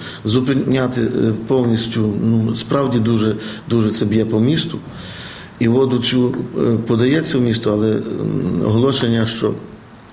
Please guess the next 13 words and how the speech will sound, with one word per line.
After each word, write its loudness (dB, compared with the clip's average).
використовувати 2
її 2
в 0
технічних, -2
е, -10
хоча 0
які 0
технічні, 2
е, 2
потреби, 0
е, 2
ну, 0
санвузли 2